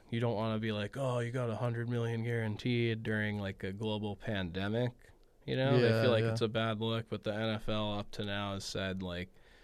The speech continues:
Speaker 1: they're gonna go through with their free agency period, you know, but it's, I've heard the draft will probably be canceled, which was supposed to be in Las Vegas, and people fly in for that, and it's, like, a huge event. So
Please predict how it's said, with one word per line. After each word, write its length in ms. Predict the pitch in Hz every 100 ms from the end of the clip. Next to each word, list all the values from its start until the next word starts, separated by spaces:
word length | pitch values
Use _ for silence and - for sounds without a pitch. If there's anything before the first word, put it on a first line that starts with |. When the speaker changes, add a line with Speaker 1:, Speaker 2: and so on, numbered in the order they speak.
| - - -
Speaker 1:
they're 120 | 117
gonna 280 | 107 104 95 95 - -
go 180 | 107 104
through 340 | - 101 95
with 180 | 95 -
their 160 | 92
free 300 | 87 - 104 92
agency 500 | 95 92 - 95 92
period, 540 | 95 87 87 - - - - _
you 100 | 107
know, 180 | 101 104
but 100 | 107
it's, 240 | 107 101 -
I've 220 | 104 107 -
heard 240 | 135 127
the 80 | 107
draft 640 | 95 101 101 104 104 -
will 100 | 104
probably 320 | 101 104 101 98
be 140 | 101
canceled, 640 | - 104 101 95 92 95 98
which 160 | 92
was 140 | 95 95
supposed 440 | - - 98 -
to 40 | 107
be 120 | 104
in 120 | 92
Las 280 | 92 92 90
Vegas, 640 | 98 95 95 95 90 -
and 180 | 92 95
people 320 | 113 104 92
fly 380 | 92 104 98 95
in 220 | 98 95 92
for 100 | 98
that, 280 | 95 95 92
and 100 | 104
it's, 140 | -
like, 160 | 107 95
a 40 |
huge 300 | 107 107 98
event. 420 | 95 92 92 92 - - - - - - - - -
So 420 | - 95 92 92